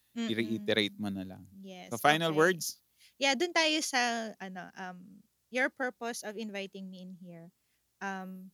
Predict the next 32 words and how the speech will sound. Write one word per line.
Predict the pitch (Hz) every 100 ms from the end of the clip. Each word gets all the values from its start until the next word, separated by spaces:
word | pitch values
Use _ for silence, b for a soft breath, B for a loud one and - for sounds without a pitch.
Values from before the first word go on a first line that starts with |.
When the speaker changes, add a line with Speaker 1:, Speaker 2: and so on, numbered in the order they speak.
| _
Speaker 1:
because | 214 226 226 233
ang | 220
iniisip | 220 220 220 -
natin | 196 190 190 180
is | 220
kapag | - 294 311
makeup | 269 226 220
artist | 190 190 196 -
ka | 185
or | 190
if | 190 -
you're | 226 220
in | 214
the | 202
creative | 190 180 185 185 160
industry | 180 175 - - 185 180 -
is | 180 -
it's | 240 -
not | 226 -
consistent. | 185 175 - - 160 165 _ -
Speaker 2:
Mm-hmm. | 80 95 104 _ _
Speaker 1:
But | 202 233 254
look | 349
at | 269 -
me, | 214 190 -
I'm | 208 202
already | 214 208 202 196 196
eleven | 196 185 190 180
years | 185 202
in | 185
the | 175
industry. | 180 180 - - 185 208